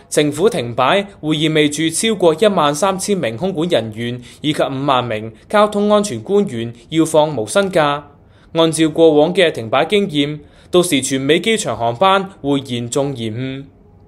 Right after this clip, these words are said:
美國旅遊協會表示，一旦政府部門關閉，當地嘅旅遊經濟每日損失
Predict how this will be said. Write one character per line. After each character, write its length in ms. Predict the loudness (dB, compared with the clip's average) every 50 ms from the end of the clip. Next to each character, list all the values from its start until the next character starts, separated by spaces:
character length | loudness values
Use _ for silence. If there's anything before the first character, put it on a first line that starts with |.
| _ -20 _ _ _ _ -20 _ _ -20 -6
美 120 | -4 0 2
國 120 | 2 4
旅 160 | 4 4 4
遊 140 | 4 2 2
協 180 | 0 -4 -4 -2
會 140 | -2 -2
表 200 | 0 0 0 0
示， 200 | 0 -2 -2 -2
一 380 | -2 -2 -4 -6 -10 -2 0 0 2 2
旦 200 | 0 0 0 0
政 200 | -2 -2 -2 -2
府 220 | -6 -8 -10 -4
部 160 | 2 2 2
門 200 | 2 0 -6 -6
關 300 | -2 0 0 2 0 0
閉， 360 | 0 2 2 2 2 0 -4 -8 -14 -20 -20 -20 -20 -4
當 220 | 0 2 2 2 4
地 160 | 2 2 2
嘅 180 | 4 2 2
旅 100 | 4 4
遊 160 | 4 4 2 2
經 220 | 0 -2 -2 -2
濟 220 | 0 2 2 2 2
每 160 | 2 2 2
日 40 | 2
損 280 | 2 0 -4 -6 -6
失 200 | 0 0 0 0